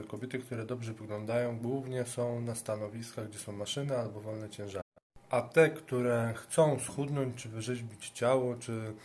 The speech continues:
no zwał jak zwał, kręcą cardio. Nie ma logiki. Kobiety może są różne od facetów, ale jedno, co nas łączy, to, e, budowa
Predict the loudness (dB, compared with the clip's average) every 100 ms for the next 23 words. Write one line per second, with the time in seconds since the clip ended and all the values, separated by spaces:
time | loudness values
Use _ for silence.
0 | -18 -4 -2 6 8 8 6 0 6 8
1 | 10 8 0 -14 -20 -20 -20 -20 -20 -12
2 | -2 4 4 4 0 2 2 2 0 -10
3 | -14 -20 -20 -20 -20 -20 -20 -20 -20 -20
4 | -20 -20 -20 -20 -20 -20 -20 -4 2 4
5 | 4 2 -6 -16 -20 -20 _ _ _ _
6 | _ -6 -4 -2 -2 4 6 6 4 0
7 | 0 0 -2 -2 -2 0 0 -4 -8 -6
8 | -4 -2 -4 -2 -4 2 4 8 8 6
9 | 2 0 0 0 -2 -2 0 0 0 -2
10 | -2 2 2 2 -2 -4 -2 4 6 6
11 | 2 -4 -20 -20 -10 -4 -4 -2 0 0
12 | 2 2 4 4 2